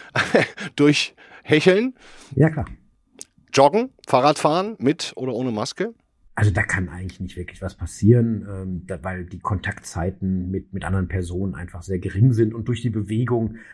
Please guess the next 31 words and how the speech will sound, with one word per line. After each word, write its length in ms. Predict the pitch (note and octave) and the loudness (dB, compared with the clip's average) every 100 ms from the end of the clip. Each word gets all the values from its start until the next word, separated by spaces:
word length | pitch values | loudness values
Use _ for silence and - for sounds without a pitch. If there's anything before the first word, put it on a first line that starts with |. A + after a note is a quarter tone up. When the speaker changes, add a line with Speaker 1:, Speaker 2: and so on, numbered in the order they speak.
| - | -4
Speaker 2:
habe 140 | G2+ | -4
ich 100 | - | 0
immer 120 | A#2 | 0
eine 140 | A2+ - | 0 0
automatische 640 | G#2 G#2+ F#2 F#2+ - - F2+ | -4 -4 -2 -2 -4 -10 -8
Verdünnung. 500 | F#2 F2+ F#2 G2 F#2 | -8 -4 -2 -4 -6
Also 220 | F2+ F#2 | -10 -8
mich 180 | F#2+ - | -8 -4
dabei 300 | F#2+ G#2 G2+ | -2 -2 -2
zu 160 | G#2 | -6
infizieren, 560 | G2+ - D#2+ - F#2+ F#2 | -10 -10 -10 -4 -2 -2
ist 180 | F#2 _ | -6 _
äußerst 500 | G2+ G#2+ A2 F#2+ - | 2 4 4 -2 -8
unwahrscheinlich. 720 | G#2 G2+ F2+ - F2 F2 D#2+ _ _ _ - | -6 -6 -4 -6 -6 -8 -10 _ _ _ -12
Deswegen, 460 | F2 F2+ F2+ F2 - | -2 0 2 0 -8
äh, 80 | F#2 | -8
halte 320 | F#2 F#2 - | -4 -2 -4
ich 100 | F#2+ | -6
eine 100 | F2+ | -4
Maskenpflicht 1900 | F2 E2+ - - - F2 E2 E2 _ _ _ _ _ _ - A#2 D#3+ D#3 - | -4 -4 -4 -4 -2 0 -2 -8 _ _ _ _ _ _ 4 8 8 6 -4
oder 140 | A2+ | -4
auch 100 | F#2+ | -4
nur 60 | G#2+ | -4
das 120 | F2+ | -4
Maske 220 | G2 - | -6 -8
tragen 320 | A2+ - F#2+ F#2+ | -8 -4 -2 -2
generell 480 | F#2 F2+ F2+ G2+ | -4 -6 -8 -8
für, 220 | F2+ F#2 E2+ | -8 -8 -8
für 160 | F2 | -6
nicht 380 | E2+ E2 - - | -6 -6 -10 -14
notwendig. 580 | D#2+ - D#2+ D#2+ - | -16 -16 -16 -18 -18